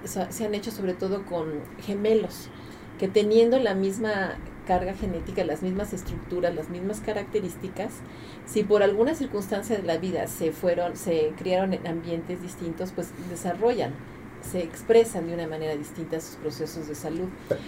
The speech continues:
Aunque también hay casos en donde sí,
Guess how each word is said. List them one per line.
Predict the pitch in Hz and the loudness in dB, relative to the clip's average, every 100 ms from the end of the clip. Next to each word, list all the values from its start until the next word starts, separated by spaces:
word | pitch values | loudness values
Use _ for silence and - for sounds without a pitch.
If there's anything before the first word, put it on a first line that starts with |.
| - - | -12 0
Aunque | 190 190 196 | 4 6 8
también | 196 196 196 214 | 8 6 4 4
hay | 226 | 4
casos | - 208 185 208 214 - | 6 4 6 2 0 0
en | 185 170 165 | -2 0 2
donde | 165 160 180 233 - - - | 2 2 0 0 -2 -6 -2
sí, | 185 | 0